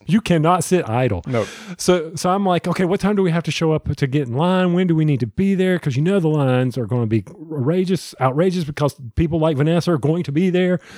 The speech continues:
Speaker 1: Are we gonna need to be there? The store opens at nine, I mean, ten o'clock. Do we need to be there at nine, nine thirty? What, what are y'all thinking?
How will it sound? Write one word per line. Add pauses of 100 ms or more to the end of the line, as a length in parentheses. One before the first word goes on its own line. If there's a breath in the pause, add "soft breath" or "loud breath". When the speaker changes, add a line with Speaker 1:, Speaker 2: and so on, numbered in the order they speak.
(220 loud breath)
Speaker 1:
Are
we
gonna
need
to
be
there?
The
store
opens
at
nine,
I
mean,
ten
o'clock.
Do
we
need
to
be
there
at
nine,
nine
thirty?
What,
what
are
y'all
thinking?